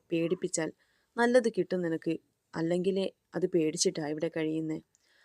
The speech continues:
അതൊന്നും കേൾക്കാത്ത പോലെ അവൻ ഓരോ പടികൾ കയറിക്കൊണ്ടിരുന്നു. കതക് തുറക്കുന്ന ശബ്ദം കേട്ടതും ഒരു ഞെട്ടലോടെ അവളൊരു മൂലയിലേക്ക് മാറി നിന്നു. "ഓ, തമ്പുരാട്ടി ഉറങ്ങിയില്ലായിരുന്നോ?" അത് കേട്ടതും അവൾ തല താഴ്ത്തി നിന്നു.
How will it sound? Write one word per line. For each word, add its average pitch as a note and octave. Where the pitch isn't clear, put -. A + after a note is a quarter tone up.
അതൊന്നും A#3
കേൾക്കാത്ത E3+
പോലെ F3+
അവൻ F3
ഓരോ E3
പടികൾ E3+
കയറിക്കൊണ്ടിരുന്നു. D#3+
കതക് A#3+
തുറക്കുന്ന A#3
ശബ്ദം F3
കേട്ടതും F3+
ഒരു E3+
ഞെട്ടലോടെ E3+
അവളൊരു A3+
മൂലയിലേക്ക് E3+
മാറി D#3+
നിന്നു. D#3+
"ഓ, A#3+
തമ്പുരാട്ടി F#3
ഉറങ്ങിയില്ലായിരുന്നോ?" E3+
അത് B3
കേട്ടതും F#3
അവൾ F3
തല E3+
താഴ്ത്തി D#3+
നിന്നു. E3